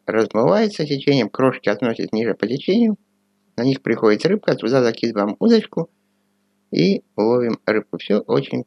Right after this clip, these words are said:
просто, банально, по-простому, как в Советском Союзе. Ничего не меняю, никаких супер-пупер навороченных прикормок. Всё очень просто. Кармак, сетка, груз, сухари,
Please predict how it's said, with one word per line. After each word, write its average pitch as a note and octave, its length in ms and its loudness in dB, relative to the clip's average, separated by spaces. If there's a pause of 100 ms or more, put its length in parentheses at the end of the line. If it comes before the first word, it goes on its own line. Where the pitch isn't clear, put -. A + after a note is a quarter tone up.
просто, G#2 400 -6
банально, D3+ 520 -2
по-простому, G#2+ 580 -4
как G3 220 -2
в - 60 -16
Советском A#2 440 -2
Союзе. F2 480 -6 (580)
Ничего D#3 380 -2
не D3+ 140 2
меняю, A#2+ 320 -4
никаких C3 500 -2
супер-пупер B2 680 -2 (500)
навороченных A#2 640 -2
прикормок. F#3+ 640 0 (800)
Всё - 340 -2
очень C3+ 400 0 (140)
просто. G#2 520 -4 (180)
Кармак, G#3 420 -2 (420)
сетка, F3+ 540 -2 (420)
груз, E3+ 480 0 (480)
сухари, D3+ 580 -4